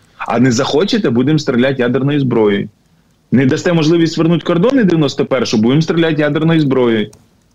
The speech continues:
Розумієте? Не піднімете ціни на нафту, будемо стріляти ядерною зброєю. Ну, це вже ж теж, типу, яка така псі-, псі-, психована,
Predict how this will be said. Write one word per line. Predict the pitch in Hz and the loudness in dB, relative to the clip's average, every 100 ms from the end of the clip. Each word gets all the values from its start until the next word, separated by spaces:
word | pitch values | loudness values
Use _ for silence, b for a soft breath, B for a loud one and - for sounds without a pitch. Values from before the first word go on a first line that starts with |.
| _ | _
Розумієте? | 107 110 139 160 147 127 - | -4 0 2 0 -2 -8 -2
Не | 143 | 0
піднімете | 170 160 202 208 196 | 2 2 2 2 0
ціни | 165 247 277 | 0 0 2
на | 247 | 2
нафту, | 196 156 123 110 | 2 0 -2 0
будемо | 107 143 208 | 2 2 0
стріляти | 202 156 165 160 | 2 0 0 0
ядерною | 156 165 170 | 0 0 0
зброєю. | 151 135 139 110 | 0 0 0 0
Ну, | 117 | 0
це | 156 | 0
вже | 147 | -2
ж | 139 | -2
теж, | 175 185 | -4 -4
типу, | 135 131 | -4 -2
яка | 107 107 | -2 -2
така | 107 | -4
псі-, | 101 - 117 101 | -6 -4 -2 -2
псі-, | - 117 - | -4 -6 -4
психована, | 123 - 123 117 113 | -4 0 2 2 0